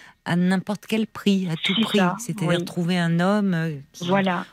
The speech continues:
Speaker 1: aurait
Speaker 2: ouais.
Speaker 1: pu être un géniteur, mais vous vouliez,
Speaker 2: Oui.
Speaker 1: euh, que cet homme, ça soit votre amoureux, euh, enfin,
Speaker 2: C'est
Speaker 1: qu'il y ait une
Speaker 2: ça.
Speaker 1: histoire d'amour.
Speaker 2: Oui.
Speaker 1: Euh.
Speaker 2: Oui, voilà,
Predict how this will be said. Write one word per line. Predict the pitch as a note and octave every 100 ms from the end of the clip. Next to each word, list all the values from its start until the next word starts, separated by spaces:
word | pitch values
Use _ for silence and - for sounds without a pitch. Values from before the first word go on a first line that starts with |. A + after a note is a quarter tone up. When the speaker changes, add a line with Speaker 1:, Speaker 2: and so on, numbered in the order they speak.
| -
Speaker 1:
aurait | C3
Speaker 2:
ouais. | D#3+
Speaker 1:
pu | - F3
être | E3 -
un | D#3 D3
géniteur, | C#3+ D#3+ D3+ D3 - G3 G3+ G3
mais | E3 D#3
vous | C#3+
vouliez, | D#3 E3 G3
Speaker 2:
Oui. | G#3+ C4
Speaker 1:
euh, | E3 E3+ E3 - _
que | - F3 E3
cet | D#3+ - E3 -
homme, | G#3+ A3
ça | E3
soit | - E3+
votre | D#3 -
amoureux, | E3 G3+ D#3+
euh, | D3+ E3
enfin, | C3 C3 C#3
Speaker 2:
C'est | -
Speaker 1:
qu'il | -
y |
ait | G#3+
une | - F3+
Speaker 2:
ça. |
Speaker 1:
histoire | D#3 - E3+
d'amour. | F3 E3+ F3+ F#3 - -
Speaker 2:
Oui. | - - -
Speaker 1:
Euh. | F#3
Speaker 2:
Oui, | F3+ G3 G3
voilà, | F#3+ F3+ E3+